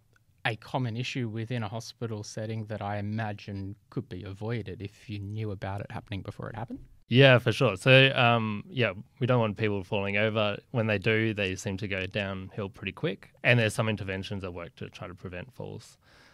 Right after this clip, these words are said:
Speaker 2: So, yeah, trying to, like, target those interventions to people that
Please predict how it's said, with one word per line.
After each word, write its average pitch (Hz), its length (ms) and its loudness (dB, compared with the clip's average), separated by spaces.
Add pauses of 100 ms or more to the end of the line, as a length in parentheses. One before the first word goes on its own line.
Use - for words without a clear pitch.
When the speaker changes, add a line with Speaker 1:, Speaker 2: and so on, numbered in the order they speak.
Speaker 2:
So, - 180 -4
yeah, 90 260 -2
trying 113 220 -2
to, 98 80 -2
like, 90 180 -6
target 104 340 0
those 98 400 -6
interventions 120 640 -2
to 110 100 -6
people 98 240 -6
that 95 160 -8